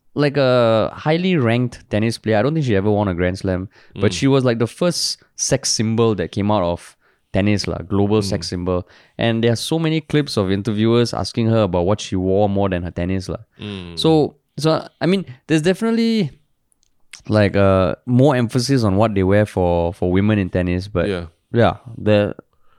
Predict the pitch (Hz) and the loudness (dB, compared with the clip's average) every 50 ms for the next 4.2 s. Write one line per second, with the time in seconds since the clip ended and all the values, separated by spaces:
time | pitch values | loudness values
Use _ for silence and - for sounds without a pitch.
0 | _ _ _ _ _ _ - - 101 101 101 107 113 110 117 120 110 104 110 120 | _ _ _ _ _ _ -8 -2 0 2 4 4 4 4 2 2 2 2 2 2
1 | 113 107 104 104 104 - 104 98 92 87 85 85 85 87 - - _ _ _ _ | 2 2 2 0 0 -2 -4 -4 -4 -4 -4 -2 -2 -4 -4 -8 _ _ _ _
2 | _ _ _ - 120 123 120 127 135 131 131 135 135 135 135 135 135 135 131 135 | _ _ _ -4 -2 0 2 2 2 2 2 2 0 0 -2 -6 -6 -8 -10 -12
3 | - _ _ _ _ _ _ _ _ _ _ _ - 135 151 170 208 202 147 117 | -16 _ _ _ _ _ _ _ _ _ _ _ -6 -2 0 0 0 0 -2 -4
4 | 92 - - | -6 -10 -16